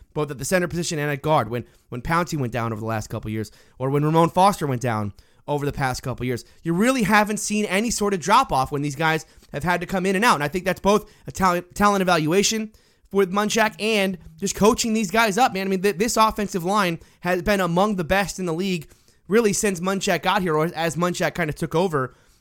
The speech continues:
on that offensive line. It, the job he's done is tremendous, and I would love to see the Steelers keep him in some capacity.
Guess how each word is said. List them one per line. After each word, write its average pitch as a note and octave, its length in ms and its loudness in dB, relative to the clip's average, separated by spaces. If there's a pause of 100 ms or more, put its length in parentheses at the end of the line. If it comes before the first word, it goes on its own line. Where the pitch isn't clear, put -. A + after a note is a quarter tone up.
(100)
on D3 140 -2
that D3 140 0
offensive C#3+ 440 -4
line. C#3 200 -2
It, D#3+ 160 -2
the E3 80 -4
job G3+ 260 4
he's E3+ 220 -4
done D#3 180 -2
is C#3+ 80 -4
tremendous, A#2+ 440 -6
and D3+ 80 -4
I F3 60 2
would F#3 120 -2
love G#3+ 180 0
to F3 60 -12
see G3+ 100 -8
the F3+ 80 -4
Steelers F3+ 480 0 (400)
keep A3 240 0
him G#3 160 4
in C#3+ 140 -4
some G3+ 300 -2
capacity. F3+ 680 -4